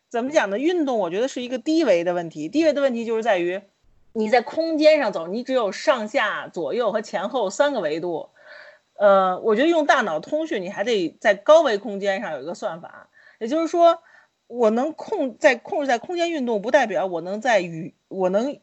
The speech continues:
用语言跟你交流，对吧？因为语言是一个特别高维的空间。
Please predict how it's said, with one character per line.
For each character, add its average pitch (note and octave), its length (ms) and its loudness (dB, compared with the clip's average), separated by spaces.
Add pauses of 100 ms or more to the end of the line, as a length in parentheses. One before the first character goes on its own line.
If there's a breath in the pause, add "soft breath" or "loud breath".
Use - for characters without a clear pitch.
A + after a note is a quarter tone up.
(160)
用 C4 240 0
语 D#3+ 100 -4
言 D#3+ 200 -2
跟 C#4 120 2
你 E3+ 120 -2
交 D#3+ 220 4
流， C#3+ 260 -4
对 F#3+ 100 0
吧？ D#3 160 2 (320 loud breath)
因 C4+ 140 2
为 D4 300 8 (240 soft breath)
语 G#3 180 -4
言 G3+ 180 4
是 C4 100 -6
一 B3 40 -4
个 B3+ 80 -4
特 F4 160 -6
别 A3 120 0
高 G3 200 4
维 D3+ 180 -2
的 D#3+ 300 -2
空 F3+ 280 -10
间。 E3 280 -4